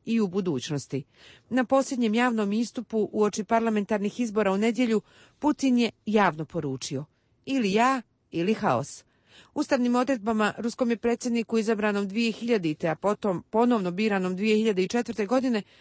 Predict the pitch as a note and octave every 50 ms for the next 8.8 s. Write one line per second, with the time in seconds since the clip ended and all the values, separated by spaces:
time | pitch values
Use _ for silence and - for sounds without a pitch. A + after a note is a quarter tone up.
0 | _ _ _ _ _ - C#4+ C#4+ C#4 D4 C4+ C#4 C#4+ B3+ C#4 D4 - - D4 C4+
1 | - B3 G#3 G#3 - - A#3+ - G3 D#3+ D3+ - - D#3+ F3+ - - - G3 G3
2 | - G#2 - - E3 C3+ - _ _ _ _ - - - - - - - - C4
3 | - - C4+ - C#4+ C4 - D4+ D4 A#3+ A#3+ - - A3+ G#3 F#3+ F3 E3 - -
4 | F3+ D#3 D3+ C#3+ C#3 - - - - _ _ - C4+ D#4 D#4 - - B3 A3+ C4
5 | D4+ D#4 - - - D4 B3+ - - - G#3+ A3+ A#3 G3 A3+ G#3 G#3 G#3 - -
6 | B3+ B3+ C4 B3+ A#3+ - - - F#3 - - A#3 A3+ A3 A3 A#3+ A#3+ A#3+ - -
7 | A#3 F#3+ - A3+ A3+ A#3 - - B3 A3+ G3+ - - - F#3+ G3+ A#3 A3 F#3+ A#3
8 | A#3 G#3+ - A3+ A3 G3 F#3 G3 A#3+ C4+ B3 - - C4+ A3+